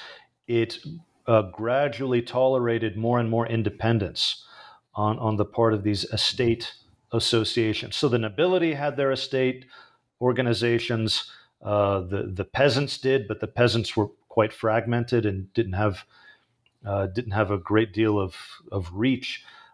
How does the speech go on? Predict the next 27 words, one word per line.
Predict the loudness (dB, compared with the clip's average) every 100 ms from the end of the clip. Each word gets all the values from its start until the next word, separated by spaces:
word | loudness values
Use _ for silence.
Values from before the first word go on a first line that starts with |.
| _
Uh, | -2 -2
the | 0 -2
clergy | -2 0 2 0 0 0 0
had | 0 -2 2
their | 2
estates, | 2 -2 0 0 0 -4 -12
had | -8 -2
their | 0 0
associations | 0 -2 0 0 0 0 -6 -6
that | 0
were | 2
unique | 2 2 2 2
in | 0
a |
couple | 0 2 2 0
of | -2
ways. | -6 -10 -8 -10 -12 -18 -18 -20 _
Number | -4 2 4
one, | 4 2 -2 -4
they | 0
were | 2 2
very | 2 2 0
large | -4 -2 2 2 0 -10 -12 _ _ _ _ _ _ _ _ _ _ -10
because | -8 -2 2 2 0 -2
the, | 0 0
the | 0
clergy | -2 0 0 0 -2 -2 -2